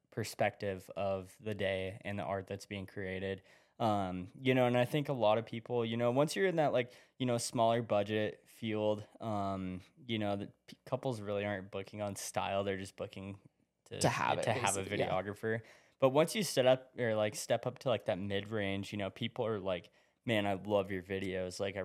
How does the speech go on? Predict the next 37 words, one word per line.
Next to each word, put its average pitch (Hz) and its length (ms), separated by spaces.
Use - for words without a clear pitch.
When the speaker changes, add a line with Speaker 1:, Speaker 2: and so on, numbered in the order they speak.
Speaker 1:
really 95 240
wanna 92 160
book 98 320
you 98 120
because 95 360
I 92 60
love 92 320
your 92 120
style." - 560
You 131 100
know, 98 300
so 113 520
you 147 140
just 208 160
have 226 120
to 196 80
be 185 120
confident 131 480
in 107 60
that. 110 240
And, 101 80
like, 120 180
you'll 151 120
get 156 160
to 175 120
a 120 60
point 120 300
in 98 60
your 117 120
business 113 420
where 107 80
you're 107 140
like, 107 240
"You 127 60
know 127 160
what? 127 360
Like, 101 240